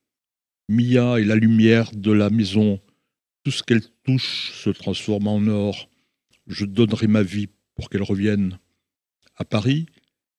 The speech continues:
Emmanuel Macron exige la libération immédiate de Mia.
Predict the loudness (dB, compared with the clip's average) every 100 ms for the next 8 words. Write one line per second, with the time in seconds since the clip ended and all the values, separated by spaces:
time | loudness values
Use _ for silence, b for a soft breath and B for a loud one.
0 | _ _ 2 4 4 4 4 0 -2 -4
1 | -2 -6 -8 -4 -4 -2 0 0 0 -2
2 | -4 -4 -2 0 2 0 -2 -2 -2 -4
3 | -4 -2 -2 -4 -8